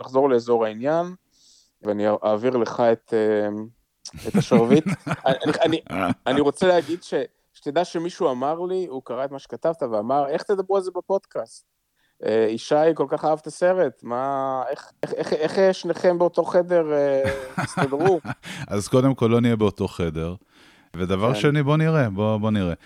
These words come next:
Speaker 2: תראה, אני לא, אני לא כל כך אהבתי את הסרט, כמו ש-,
Speaker 1: כן.
Speaker 2: אה, באמת הייתה לי חוויה מאוד מאוד חזקה, כמו ש-, כמו שאתה תיארת. אה,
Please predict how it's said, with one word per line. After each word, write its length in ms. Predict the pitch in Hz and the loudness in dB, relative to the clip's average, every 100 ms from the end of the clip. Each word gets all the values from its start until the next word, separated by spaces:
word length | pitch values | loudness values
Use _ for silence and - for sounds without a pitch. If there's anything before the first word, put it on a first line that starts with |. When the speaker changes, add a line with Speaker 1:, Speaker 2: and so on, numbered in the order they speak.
| - | -18
Speaker 2:
תראה, 220 | - 113 123 | -2 0 2
אני 120 | 120 | 4
לא, 300 | 135 151 131 | 4 4 4
אני 60 | |
לא 80 | 127 | 0
כל 160 | - 180 | 0 -2
כך 100 | 143 | 2
אהבתי 280 | 143 - 123 | 0 0 -4
את 100 | 101 | -4
הסרט, 600 | - 110 98 85 - - _ _ _ | -4 -2 0 -2 -6 -18 _ _ _
כמו 220 | - 95 101 | -8 -6 -6
ש-, 160 | - 98 90 90 90 90 | -4 -4 -2 -2 -2 -2
Speaker 1:
כן. 160 | 90 90 90 87 76 | -2 -2 -4 -6 -8
Speaker 2:
אה, 140 | 85 | -10
באמת 440 | 82 85 90 92 92 | -6 -4 -4 -4 -6
הייתה 240 | 87 90 | -6 -4
לי 100 | 90 | -6
חוויה 760 | - 87 82 85 92 90 87 85 85 | -6 -6 -4 -2 -2 -2 -4 -4 -6
מאוד 240 | 90 101 | -4 -4
מאוד 200 | 95 90 | -2 -4
חזקה, 540 | - 87 80 - 127 113 | -6 -8 -8 -6 -6 -4
כמו 200 | 92 90 | -8 -8
ש-, 140 | - 85 82 82 80 80 | -8 -8 -6 -8 -10 -10
כמו 100 | 87 | -12
שאתה 300 | - 82 98 | -10 -10 -10
תיארת. 480 | 95 87 85 85 - 90 92 _ _ _ _ - | -8 -6 -6 -6 -6 -8 -8 _ _ _ _ -20
אה, 60 | - | -14